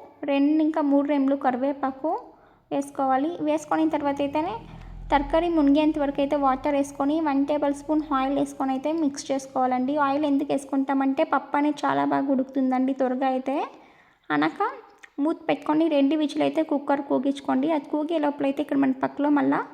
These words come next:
ఒక పాత్ర పెట్టుకోండి. పాత్ర హీట్ అయిన తర్వాత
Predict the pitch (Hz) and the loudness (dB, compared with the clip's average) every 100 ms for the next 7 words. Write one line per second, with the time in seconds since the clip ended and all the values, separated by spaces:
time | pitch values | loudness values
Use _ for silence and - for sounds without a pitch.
0 | - - _ - - 285 285 - - 294 | -20 -20 _ -20 -2 -2 -2 -20 -4 0
1 | 294 320 - 285 285 269 262 269 381 571 | 0 -2 -2 -4 -2 0 2 2 0 -4
2 | - - - _ - 285 311 - 311 294 | -20 -20 -20 _ 0 0 0 -2 -2 0
3 | 320 294 294 277 277 | 2 2 2 2 2